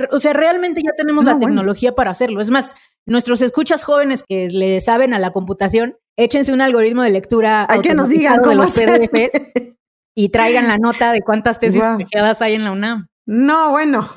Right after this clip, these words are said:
Speaker 2: O sea, es que son años, años, <laughs> años. Pero bueno, mira, yo, yo creo que esto, justo que, que decía Viri, una de las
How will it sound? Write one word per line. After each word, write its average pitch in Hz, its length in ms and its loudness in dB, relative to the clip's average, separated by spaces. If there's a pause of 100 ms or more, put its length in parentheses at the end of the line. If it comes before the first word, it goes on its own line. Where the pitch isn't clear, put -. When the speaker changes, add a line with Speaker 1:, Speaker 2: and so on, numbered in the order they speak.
(520)
Speaker 2:
O 196 80 0
sea, 233 80 0
es 262 60 0
que 330 100 0
son 302 260 -2
años, 262 640 -2
años, 226 560 -2 (400)
<laughs> - 380 -2
años. 214 680 -2 (380)
Pero - 200 0
bueno, 339 460 -2 (420)
mira, 320 240 -2
yo, 214 180 2
yo 440 220 -2
creo 494 160 0
que 453 160 0
esto, 370 320 -2
justo 339 260 -2
que, 349 220 -2
que 233 120 0
decía 262 640 0
Viri, 254 520 0
una 311 260 0
de 311 80 0
las 202 400 -2